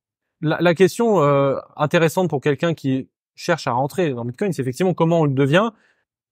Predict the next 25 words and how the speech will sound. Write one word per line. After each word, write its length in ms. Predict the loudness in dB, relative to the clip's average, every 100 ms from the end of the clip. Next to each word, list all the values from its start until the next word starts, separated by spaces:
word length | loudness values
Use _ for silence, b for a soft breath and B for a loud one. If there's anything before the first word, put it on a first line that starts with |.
| _ _ _ _
quoi 240 | 2 2
qu'à 600 | 4 4 6 6 6 4 0
supputer 480 | -4 -4 0 0
que 300 | 4 4 4 2
être 240 | 2 2
Bitcoiner 420 | 0 0 0 0
n'est 80 | 0
pas 160 | -2 -2
un 60 | -2
objectif 380 | -2 -2 -4 -8
en 80 |
soi. 240 | -6 -8 -10 _ _ _ -6
Euh, 420 | 0 2 2 2 2
mais 400 | 2 0 -2 _ _ _ _ _ -2
pour 140 | 0
moi, 320 | 2 2 2 2
le 400 | 2 4 2 0
point 220 | -4 -6
central, 560 | -6 -6 -2 -2 -2 -6
euh, 600 | -6 -4 -6 -8 -10 -12 -16 _ _ _
qui 200 | -8 -6
est, 140 | -6
qui 240 | -8 -10 -8
est, 80 |
euh, 160 | -8 -12